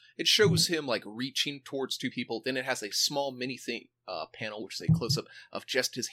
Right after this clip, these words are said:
hand, just his fingers, and then it shows him grabbing and pulling two, the, uh, two villains, two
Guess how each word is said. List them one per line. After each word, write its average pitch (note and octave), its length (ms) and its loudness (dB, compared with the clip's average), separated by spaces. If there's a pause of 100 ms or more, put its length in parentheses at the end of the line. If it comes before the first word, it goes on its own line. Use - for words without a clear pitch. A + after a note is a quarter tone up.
hand, D2 420 -10 (100)
just - 200 -6
his B2+ 120 -4
fingers, F#2+ 440 -8 (200)
and B2+ 140 -6
then B2 120 -2
it A#2 80 -8
shows B2 260 -2
him A2 160 -8
grabbing G#2 520 -4
and F#2 200 -12
pulling F#2+ 480 -10
two, - 180 -10 (100)
the, F#2 240 -14
uh, D#2+ 440 -6
two F#2+ 260 -10
villains, D#2+ 500 -6
two F#2 120 -10